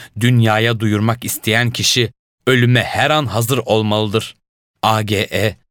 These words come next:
dördüncü kitap, dördüncü bölüm. Luther'in Augsburg'a vardığı haberi papalık temsilcisine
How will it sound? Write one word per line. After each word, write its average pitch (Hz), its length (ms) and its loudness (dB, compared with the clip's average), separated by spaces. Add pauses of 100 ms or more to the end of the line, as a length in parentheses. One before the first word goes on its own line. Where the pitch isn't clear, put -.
(140)
dördüncü 104 520 0
kitap, 117 400 -2 (320)
dördüncü 92 520 -2
bölüm. 64 240 -12 (640)
Luther'in 170 640 2
Augsburg'a 120 720 0
vardığı 104 360 0
haberi 85 480 -4 (120)
papalık 123 480 -2
temsilcisine 98 920 -2